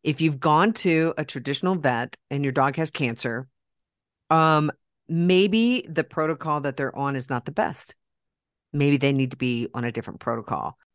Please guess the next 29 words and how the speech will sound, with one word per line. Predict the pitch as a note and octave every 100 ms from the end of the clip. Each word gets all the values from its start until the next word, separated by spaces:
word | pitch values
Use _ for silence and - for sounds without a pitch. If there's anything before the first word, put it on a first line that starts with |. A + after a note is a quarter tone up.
| _ - - - _ _ _ _ _ _ _ -
So | C4+ C4 B3 A#3 -
the, | G3+ A#3 F#3
the, | F3 F#3+ F#3 F#3 E3
the, | D#3+
I | C#3 E3+
have | F3+ F#3+
somebody | G3+ F#3 E3+ D#3+ - -
who's | E3 D#3 D3+ D3 C3+ - _ _ _ _ C3+ - _ _ _ _ _ _ _ D3
German | F3+ E3+
Shepherd, | D3+ C#3+ A#2 F#2+ - _ _ - - _ _ _ _ -
uh, | C3+
just | C3+ D3 C3+
has | C#3+ C#3 -
trouble | - D3 D3
eating, | C#3 E3 E3+ A#2 _ _ _ _
right? | - C#3+ D3+
Just, | D#3 -
just, | - C#3+ - -
uh, | A2+ D3+
l-, | D#3+ D#3 -
walks | C#3+ D3 E3+ F3
up, | D#3
looks | D#3 D#3 E3+
at | D3+
a |
bowl, | C#3 C#3+ C#3+ C#3+ C#3 - - _
has | D3+ D#3 D3
trouble | - D3+ C#3+ -
eating. | C3+ C3+ B2+ B2+